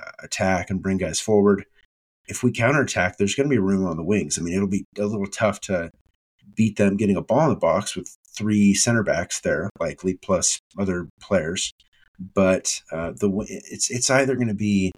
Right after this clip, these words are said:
we should be able to cook their left back, or if they don't play with a true left back, they play with wing backs or, you know, just three at the back, then there's gonna be plenty of room on either wing. So, uh, either way, I feel like this needs to be a, a Dembele masterclass. And if it is, then I think we're gonna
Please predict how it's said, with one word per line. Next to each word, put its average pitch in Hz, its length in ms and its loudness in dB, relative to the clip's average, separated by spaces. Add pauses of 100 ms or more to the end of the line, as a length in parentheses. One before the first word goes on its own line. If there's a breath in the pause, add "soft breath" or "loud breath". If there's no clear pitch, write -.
(520 soft breath)
we 104 140 -2
should 113 200 2
be 110 60 4
able 101 140 2
to 85 80 -2
cook - 320 0
their 98 160 2
left 90 260 0
back, 82 320 0 (520)
or 98 600 4
if 101 180 -4
they 104 100 2
don't 98 240 0
play 151 280 0
with - 180 0
a 98 60 0
true 101 240 0
left 80 280 -2
back, 87 260 0
they - 140 -12
play 104 120 2
with 85 120 -2
wing 98 260 2
backs 92 440 2
or, 92 40 -4
you 82 60 -4
know, 87 140 -6
just - 180 -4
three 131 120 4
at 135 60 0
the 131 60 -12
back, - 360 -2 (480 soft breath)
then 98 460 2
there's 95 220 2
gonna 104 140 2
be 95 100 4
plenty 104 280 0
of 95 100 0
room 98 200 2
on 82 180 -4 (100)
either 101 260 2
wing. 80 320 -12
So, 98 460 2 (680 soft breath)
uh, 90 460 -4 (140)
either 139 300 0
way, 107 440 -2
I 98 100 -4
feel 101 180 0
like 98 120 -2
this - 180 -2
needs 95 220 0
to - 60 -16
be 92 160 0
a, 82 240 0
a - 80 -6
Dembele 85 500 -2
masterclass. 82 840 -4
And 101 120 2
if 101 140 -2
it 98 100 4
is, 107 340 4
then 98 200 0
I 87 80 -2
think 85 220 -6
we're 87 100 -8
gonna 78 240 -8